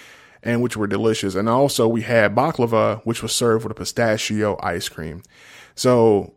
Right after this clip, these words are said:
with all of that said, how do I rank the value of Kima? Kima is a, a top-notch, classy restaurant, and the food is just amazing. So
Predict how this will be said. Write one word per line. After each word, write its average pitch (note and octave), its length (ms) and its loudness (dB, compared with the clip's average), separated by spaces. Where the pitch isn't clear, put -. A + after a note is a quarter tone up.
with C#3+ 240 -2
all G#3 200 4
of D#3 80 8
that A#2+ 180 6
said, A#2 440 4
how D#3+ 200 -4
do E3+ 100 4
I C#3+ 80 6
rank B2+ 420 2
the F#2 80 -4
value A#2 580 0
of F#2 120 -8
Kima? G2 440 -10
Kima F#3+ 560 2
is C3+ 640 4
a, A#2 140 -2
a G#2+ 300 -2
top-notch, D3+ 840 0
classy C#3 680 0
restaurant, A2 800 0
and A#2 540 0
the A#2 60 -4
food E3+ 280 4
is C3+ 60 6
just B2 220 -2
amazing. G#2+ 580 -2
So B2 520 4